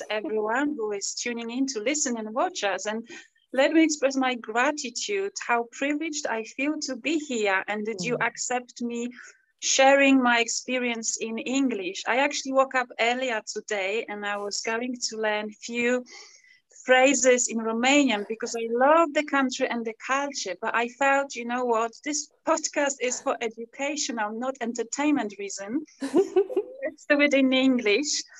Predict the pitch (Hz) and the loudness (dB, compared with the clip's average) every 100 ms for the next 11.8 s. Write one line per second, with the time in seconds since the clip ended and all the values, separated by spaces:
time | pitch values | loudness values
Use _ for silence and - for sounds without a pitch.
0 | - _ - 262 254 269 - 240 233 226 | -20 _ 0 2 2 0 2 2 4 2
1 | 277 - 233 220 226 214 214 220 220 220 | 2 -2 0 0 0 0 0 0 0 0
2 | 226 240 240 233 240 269 214 214 214 220 | -2 -4 -6 -4 0 2 2 0 -2 -2
3 | 233 294 311 - - 220 - 208 - - | 0 0 0 -2 -4 -4 -4 -8 -8 -4
4 | 220 226 196 202 - - - 220 233 240 | -4 -4 -8 -10 -12 -14 -6 -4 -2 -2
5 | 233 - 226 - 208 196 196 185 170 170 | -2 -4 -10 -12 -14 -10 -10 -10 -10 -8
6 | - - - 523 240 240 240 277 - - | -8 -8 2 4 6 6 4 2 -2 -8
7 | _ _ _ _ _ - - - - - | _ _ _ _ _ -12 -10 -12 -16 -20
8 | _ _ 190 202 208 208 185 160 160 160 | _ _ -2 0 0 0 0 0 0 2
9 | 165 165 165 165 165 165 - 165 165 165 | 0 0 2 4 2 -4 -8 -6 -4 -4
10 | 165 160 160 165 151 156 160 - - 165 | -4 -4 -4 -4 -2 -2 -4 -8 -8 -4
11 | 160 156 165 180 208 226 247 | -2 -2 -4 -2 0 2 0